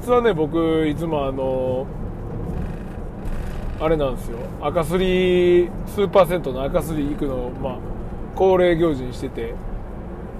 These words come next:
一年の赤を、まあ、全部そこで落とそうかなって <laughs> やってるんですけど、韓国式赤すりですね。あのー、大体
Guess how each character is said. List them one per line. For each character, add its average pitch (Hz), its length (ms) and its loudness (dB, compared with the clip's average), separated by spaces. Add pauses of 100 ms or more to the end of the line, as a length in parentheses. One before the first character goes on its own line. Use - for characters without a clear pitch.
(480)
一 190 220 -4
年 175 180 4
の 139 140 2
赤 143 160 2
を、 127 100 2
ま 131 280 -2
あ、 - 20 -8 (200)
全 170 180 2
部 143 60 0
そ 156 140 0
こ 151 120 4
で 143 180 2 (160)
落 160 100 0
と 165 100 0
そ 147 120 0
う - 20 -2
か 127 120 -2
な 123 120 -2
っ 123 40 -2
て - 240 0 (460)
<laughs> - 520 -6
や 147 80 4
っ 143 40 -4
て - 160 -2
る 143 140 0
ん 123 40 -6
で 120 60 -8
す - 80 -8
け 127 60 -6
ど、 123 240 -8 (460)
韓 185 220 4
国 170 220 2
式 - 260 4
赤 160 200 4
す 131 120 -6
り 120 60 -8
で 113 80 -10
す - 120 -10
ね。 143 220 -6 (1600)
あ 143 140 4
の 139 920 2
ー、 147 40 -6
大 196 240 6
体 196 880 4